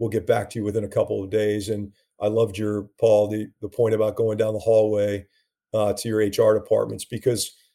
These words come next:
this is a good thing for the company. I've yet to have a conversation where a company, and I've had hundreds of conversations, as you can imagine,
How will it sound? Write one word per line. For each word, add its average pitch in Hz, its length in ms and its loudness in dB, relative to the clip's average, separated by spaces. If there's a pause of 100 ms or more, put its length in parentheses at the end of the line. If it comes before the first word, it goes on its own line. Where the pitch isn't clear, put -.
(260)
this 156 120 2
is 196 60 -2
a 151 60 0
good 143 220 4
thing 131 180 0
for - 100 -8
the 101 80 -4
company. 151 560 -6 (460)
I've 117 180 -8
yet 143 220 4
to 127 80 2
have 127 120 4
a 113 60 -2
conversation 117 760 -2
where 107 420 0 (480)
a 107 180 2
company, 117 380 0
and 107 80 0
I've 101 100 -2
had 110 160 2
hundreds 107 380 -2
of 98 100 -10
conversations, 101 640 -6
as 98 60 -8
you 98 80 -12
can 104 100 -4
imagine, 104 400 -4